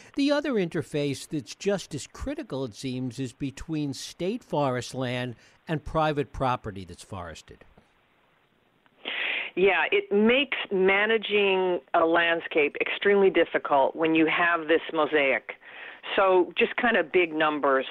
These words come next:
Speaker 2: um, thirty percent of California is forested. It's not the only place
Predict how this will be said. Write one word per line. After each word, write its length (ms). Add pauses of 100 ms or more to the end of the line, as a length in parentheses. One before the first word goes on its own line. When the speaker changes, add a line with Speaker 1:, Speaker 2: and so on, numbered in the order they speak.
(320)
Speaker 2:
um, 460 (880)
thirty 280
percent 580 (240)
of 160
California 720
is 140 (120)
forested. 460
It's 120
not 160
the 100
only 260
place 240